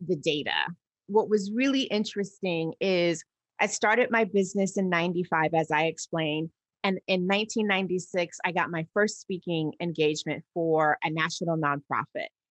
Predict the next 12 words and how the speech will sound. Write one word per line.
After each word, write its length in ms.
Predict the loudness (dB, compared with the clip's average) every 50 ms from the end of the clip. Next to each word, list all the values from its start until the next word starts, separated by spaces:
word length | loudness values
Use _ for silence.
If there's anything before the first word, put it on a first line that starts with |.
| _ _ _ _ _ _
And 180 | -2 -2 0 2
that 260 | 2 2 2 0 -2 -4 -10 -18 -18 _ -6
begat 420 | -6 -2 0 2 2 2 0 -2 -4 -6
referral 600 | -6 -6 -6 -2 0 4 6 6 6 6 6 4 2
after 240 | 0 -2 -4 -6
referral 560 | -6 -6 -8 -4 _ 2 4 4 6 6 4 4
after 280 | 2 0 -2 -4 -6 -4
referral, 680 | -4 -4 -4 -2 2 2 4 4 4 4 4 2 0
so 260 | 0 0 0 0 2
much 220 | 2 2 0 0
so 560 | -2 -4 -2 2 2 4 4 4 4 2 0 -2 _ _ _ _ _ -6
that 300 | -2 0 2 2 0